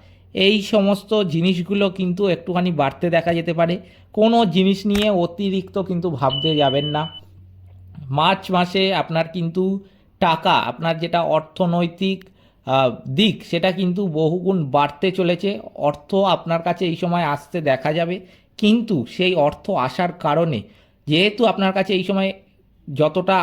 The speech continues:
অর্থ আসে, আহ, প্রতি মাসে ধরে নিন বা যেই সমস্ত, এ,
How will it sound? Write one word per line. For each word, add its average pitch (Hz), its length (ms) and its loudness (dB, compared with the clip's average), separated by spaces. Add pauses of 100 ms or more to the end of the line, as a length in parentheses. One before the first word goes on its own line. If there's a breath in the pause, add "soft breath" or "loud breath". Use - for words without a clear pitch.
(140)
অর্থ - 180 -4 (180)
আসে, 185 220 -4
আহ, 139 580 0
প্রতি 165 280 -4
মাসে 160 260 -2
ধরে 143 240 0
নিন 156 180 -4
বা 147 120 0 (140)
যেই 160 180 -4
সমস্ত, 175 400 -2 (560 loud breath)
এ, 151 60 -4